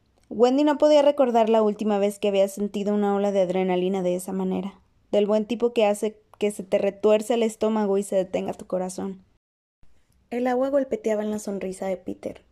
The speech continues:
mientras él la miraba. Tal vez sí lo recordaba. "¿Y?", preguntó el chico. Wendy se estiró y tomó los hombros de Peter.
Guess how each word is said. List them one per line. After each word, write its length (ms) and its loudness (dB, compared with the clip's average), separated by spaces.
mientras 440 -6
él 100 -4
la 80 -4
miraba. 480 -6
Tal 200 -2
vez 200 0
sí 120 -6
lo 120 -2
recordaba. 680 -6
"¿Y?", 360 -2
preguntó 400 -2
el 100 -4
chico. 360 -10
Wendy 300 0
se 80 -4
estiró 400 0
y 80 0
tomó 260 -2
los 200 -2
hombros 260 -4
de 80 -2
Peter. 480 -8